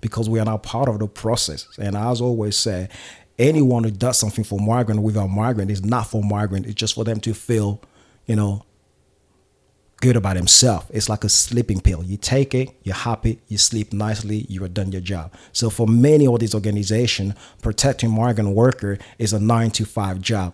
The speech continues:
But for us migrant, it's not a nine-to-five job. It's a twenty-four hours job, because we live the situation. We have lived experience. So we don't have this opportunity to reach out to those who are making those decisions.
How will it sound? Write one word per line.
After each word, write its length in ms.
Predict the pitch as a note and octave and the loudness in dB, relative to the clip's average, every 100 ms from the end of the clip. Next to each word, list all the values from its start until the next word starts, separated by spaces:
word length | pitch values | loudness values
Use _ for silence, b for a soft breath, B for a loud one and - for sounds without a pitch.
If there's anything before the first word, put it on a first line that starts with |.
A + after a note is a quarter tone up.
| _ | _
But 120 | G#2+ | -10
for 260 | - A2+ C#3+ | -4 2 2
us 160 | C#3 C3 | 2 2
migrant, 500 | A2+ A#2+ A2 F#2+ - - | 2 2 0 -2 -6 -4
it's 160 | A#2 B2 | 0 2
not 180 | A#2 | 2
a 40 | G#2+ | 0
nine-to-five 580 | G#2 G2+ A2 - F#2 F#2 | -2 -4 -6 -6 -6 -4
job. 340 | A2+ G2+ F#2 B - | -4 -4 -6 B -6
It's 80 | A2+ | -4
a 80 | G#2+ | 0
twenty-four 500 | - B2+ A#2+ - A2 | 2 2 0 0 -2
hours 300 | G#2+ G2+ F#2+ | 0 -2 -2
job, 260 | A#2 F#2+ | -2 -4
because 260 | G2+ - A2 | -6 -2 0
we 180 | A2+ C#3 | 4 4
live 380 | C3+ B2 C3 A2+ | 6 6 4 2
the 80 | G#2 | 0
situation. 540 | - G#2 G#2 G2 G#2 | 0 -2 -4 -4 -4
We 100 | A2 | -2
have 180 | G#2+ G#2+ | -2 -2
lived 320 | G2 A#2 C3+ | -2 0 0
experience. 680 | A2 - A2+ A2 F#2 F2+ F#2 B B B | 0 -2 0 0 0 -4 -6 B B B
So 320 | - B2+ A#2 - _ _ _ _ _ _ _ - | -2 2 2 -2 _ _ _ _ _ _ _ -4
we 260 | G2 C3+ C#3+ | 2 4 4
don't 180 | C#3 C3+ | 0 -2
have 260 | - A#2 | -2 0
this 120 | A2 - | -2 -6
opportunity 640 | - - C3 G2 F#2 F#2+ b b _ | -6 0 0 0 -4 -8 b b _
to 420 | - G#2+ G#2 G2+ | -2 0 0 -2
reach 320 | G2+ B2+ B2+ B2+ | 0 0 2 0
out 200 | A2 - | -2 -4
to 100 | G2+ | -2
those 300 | G#2+ A2 A2 | 0 0 0
who 80 | |
are 80 | G2+ | -2
making 320 | G#2 G#2 G2+ | -2 -2 -4
those 220 | G2+ G2+ F#2 | -4 -4 -4
decisions. 640 | F#2+ - C3+ G#2 F2+ | -2 0 2 0 -2